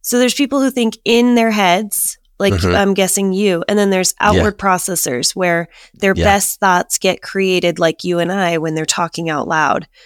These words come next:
Speaker 1: But I think
Speaker 2: Yeah.
Speaker 1: you're an inward processor. Like, you don't need
Speaker 2: <laughs>
Speaker 1: another person there to have these deep
Speaker 2: No,
Speaker 1: thoughts.
Speaker 2: no, no, no. I have, I'll have a whole conversation with myself. In fact, when we were in Ireland, part of
Speaker 1: <laughs>
Speaker 2: what I f-, like, was a, was a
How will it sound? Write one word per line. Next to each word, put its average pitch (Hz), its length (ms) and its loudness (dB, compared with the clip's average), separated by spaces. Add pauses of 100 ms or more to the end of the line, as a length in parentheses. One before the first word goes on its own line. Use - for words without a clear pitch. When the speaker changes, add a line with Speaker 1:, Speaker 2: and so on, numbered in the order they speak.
(160)
Speaker 1:
But 190 80 2
I 233 100 4
think 302 140 2
Speaker 2:
Yeah. - 100 2
Speaker 1:
you're 208 120 4
an 180 100 0
inward 185 400 0
processor. - 580 -2
Like, - 260 -6
you 185 400 0
don't 175 260 0
need 170 140 2
Speaker 2:
<laughs> 165 80 0
Speaker 1:
another 156 160 0
person 151 420 -2
there 143 180 0
to 151 80 -6
have 151 240 -4
these 131 240 -6
deep 165 160 -6
Speaker 2:
No, 104 80 4
Speaker 1:
thoughts. 92 160 2
Speaker 2:
no, 90 80 2
no, 87 120 0
no. - 60 -2
I 101 120 2
have, 104 280 -2
I'll 113 140 4
have 107 100 -2
a 98 60 0
whole 98 160 -2
conversation 90 480 -4
with 76 80 -10
myself. - 420 -10 (400)
In 110 80 -6
fact, 113 220 0
when 113 60 2
we 110 60 2
were 104 60 2
in 92 80 0
Ireland, 104 540 0
part 101 180 0
of 98 200 -2
Speaker 1:
<laughs> - 20 -6
Speaker 2:
what 101 120 2
I 87 120 0
f-, - 180 -8
like, - 220 -8
was 95 220 -2
a, 82 380 -4
was 92 140 -2
a 82 300 -4